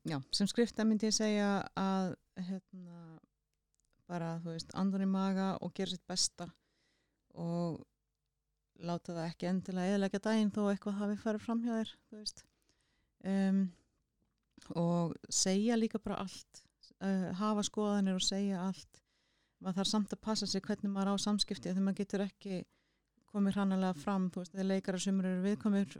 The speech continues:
fyrir einhverju eða, eða leikstjórar, þú veist, maður þarf alltaf að passa, að lesa settið, passa hvernig maður talar við,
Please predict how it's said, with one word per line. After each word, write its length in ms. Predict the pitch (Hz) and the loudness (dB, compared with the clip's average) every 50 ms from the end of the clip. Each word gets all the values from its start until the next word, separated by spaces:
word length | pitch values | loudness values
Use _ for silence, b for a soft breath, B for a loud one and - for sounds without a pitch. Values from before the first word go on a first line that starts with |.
| 185 _ | -14 _
fyrir 360 | - 214 196 202 196 180 170 - | -4 -2 0 0 0 -2 -4 -2
einhverju 460 | - 196 - - 208 202 208 202 202 196 196 196 185 | -4 -4 -4 -4 -6 -2 0 2 2 2 2 2 2
eða, 240 | 175 175 180 180 - - | 2 2 0 0 0 0
eða 180 | - 175 185 180 180 | -2 0 0 2 2
leikstjórar, 560 | 196 202 202 - - - 208 202 202 202 - | 2 0 0 -2 -2 -2 0 0 0 -2 -2
þú 140 | - 202 196 | -2 -2 -2
veist, 180 | 196 - - - _ _ _ _ _ _ _ _ - | -2 -2 -6 -12 _ _ _ _ _ _ _ _ -12
maður 100 | 180 - | -6 -4
þarf 100 | 175 180 | -4 -6
alltaf 180 | - - 175 | -4 -4 -4
að 100 | 180 - | -4 -2
passa, 240 | - 196 185 - - | -2 -2 -2 0 0
að 100 | 180 190 | 2 2
lesa 340 | 202 208 214 196 - - - | 4 4 4 4 4 2 4
settið, 480 | 190 - 226 220 196 - _ - 185 - _ _ | 2 2 0 0 -4 -8 _ -16 -16 -16 _ _
passa 420 | - 208 202 - - - - 202 190 175 - - - | -6 0 2 2 2 2 0 -2 -2 -2 -4 -8 -12
hvernig 240 | - - 196 - 202 | -10 -8 -2 0 2
maður 180 | 190 190 185 - | 2 0 0 -2
talar 280 | - 208 208 208 202 196 | -4 -2 0 0 0 2
við, 300 | 202 208 196 185 - | 2 2 0 -2 -4